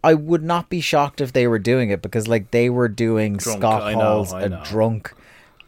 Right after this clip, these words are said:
Speaker 1: angle on T V while he was actually getting D U Is. So, like, it would not surprise me if they were that insensitive. Um,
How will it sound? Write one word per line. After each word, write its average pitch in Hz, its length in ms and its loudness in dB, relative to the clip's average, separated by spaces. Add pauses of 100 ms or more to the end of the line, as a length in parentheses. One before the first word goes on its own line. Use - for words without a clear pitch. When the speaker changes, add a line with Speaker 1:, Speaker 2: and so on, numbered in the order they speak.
(520)
Speaker 1:
angle 123 500 4
on 110 280 0
T 113 300 -2
V 113 340 0
while 110 200 2
he 117 120 0
was 107 140 -2
actually 117 440 -2
getting 107 320 0
D 101 120 -6
U 107 240 0 (120)
Is. 92 260 0
So, 120 140 0
like, 113 180 0
it 113 120 -2
would 131 240 -2
not 127 200 -4
surprise 135 480 0
me 113 140 -2
if 87 100 -4
they 98 120 -4
were 85 100 -2
that 80 180 -4
insensitive. 73 600 -10 (680)
Um, 92 480 -4